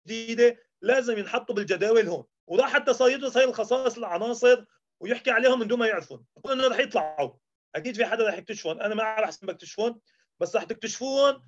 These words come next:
وراح يكون خاصية هذا اللي هون هيك وهذا اللي هون، وطلع صادق في معظم الشغلات اللي حكاها.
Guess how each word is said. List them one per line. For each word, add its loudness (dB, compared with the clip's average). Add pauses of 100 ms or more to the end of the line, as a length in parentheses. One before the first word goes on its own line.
(260)
وراح 2
يكون -4
خاصية 0
هذا 4
اللي 0
هون 0
هيك 0
وهذا -4
اللي -2
هون، -2 (340)
وطلع 0
صادق 2
في -14
معظم -4
الشغلات -4
اللي -6
حكاها. 0